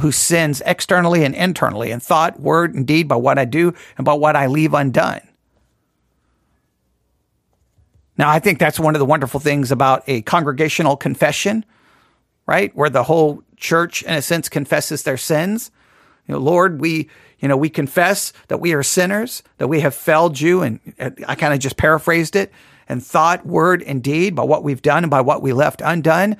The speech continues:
we are, we are, we have committed grievous sins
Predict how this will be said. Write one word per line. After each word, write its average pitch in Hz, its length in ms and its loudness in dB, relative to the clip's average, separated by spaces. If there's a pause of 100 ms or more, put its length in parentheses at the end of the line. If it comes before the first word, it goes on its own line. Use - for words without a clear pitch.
(320)
we 143 160 -2
are, 147 220 0
we 151 180 -2
are, 147 180 0 (260)
we 147 80 2
have 147 160 -2
committed 151 440 0
grievous 175 460 -2
sins 175 400 0